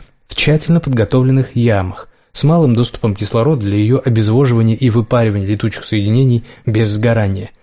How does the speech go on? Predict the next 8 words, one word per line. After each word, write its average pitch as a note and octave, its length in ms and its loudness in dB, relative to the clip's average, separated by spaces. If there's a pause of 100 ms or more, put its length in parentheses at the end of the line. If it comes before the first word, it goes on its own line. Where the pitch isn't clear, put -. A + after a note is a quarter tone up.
(500)
Ранние C3 460 2
ямы C#3 280 2
для G#2 120 -2
производства A#2 560 0
древесного A#2 480 0
угля B2 340 0
были A2 280 2
большими, A2 640 0